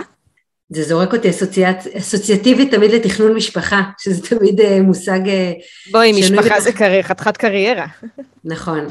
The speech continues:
Speaker 1: אז קודם כל, קמביום כבר עושה את זה באופן מובנה, ושואפת להיות, אה, הרבה יותר טובה, אה, ולהתפתח בזה עוד. אבל, אה, אני חושבת שמעבר לאחריות, אה, של הארגון עצמו,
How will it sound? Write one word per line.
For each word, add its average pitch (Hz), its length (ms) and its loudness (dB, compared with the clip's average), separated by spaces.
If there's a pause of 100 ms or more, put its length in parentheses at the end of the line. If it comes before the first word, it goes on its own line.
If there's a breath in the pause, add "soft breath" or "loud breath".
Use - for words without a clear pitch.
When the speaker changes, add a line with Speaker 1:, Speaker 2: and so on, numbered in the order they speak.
Speaker 1:
אז 190 140 -6
קודם 285 220 2
כל, 214 160 2
קמביום 226 400 4
כבר 175 100 -4
עושה 190 400 0
את 190 80 -2
זה 175 240 -2
באופן 170 320 -4
מובנה, 170 360 -4 (220)
ושואפת 165 500 -8
להיות, 170 240 -4
אה, 165 180 -2
הרבה 156 220 -4
יותר 175 180 -2
טובה, 165 580 -4
אה, 156 360 -8 (440 soft breath)
ולהתפתח 165 720 -4
בזה 151 260 -4
עוד. 202 220 -2 (720 loud breath)
אבל, 160 420 -4
אה, 160 420 -2
אני 165 120 -2
חושבת 202 520 -4
שמעבר 165 840 -2
לאחריות, 175 540 -4
אה, 175 240 0
של 160 200 -6
הארגון 156 880 -4
עצמו, 196 500 -4